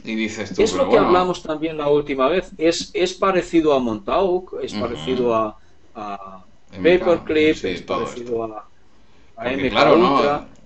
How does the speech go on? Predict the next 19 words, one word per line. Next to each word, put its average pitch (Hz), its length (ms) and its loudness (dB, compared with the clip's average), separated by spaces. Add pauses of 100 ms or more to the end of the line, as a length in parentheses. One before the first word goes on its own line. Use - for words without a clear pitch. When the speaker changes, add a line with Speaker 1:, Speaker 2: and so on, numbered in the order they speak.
(220)
Speaker 2:
Es 160 100 -4
Speaker 1:
Hay 190 120 0
Speaker 2:
que 165 200 -8
no 180 220 0
sabes 190 640 0
qué 113 180 -4
haces. - 480 -18 (460)
Speaker 1:
Claro, 147 200 2
es 135 120 0
que 139 280 -2 (300)
incluso, 107 720 0
incluso, 98 1200 -2
eh, - 40 -16
se - 180 -12
está 113 300 -2
transmitiendo 120 640 -2
a 117 100 -2
ciertos 113 480 -6
sitios 123 420 -6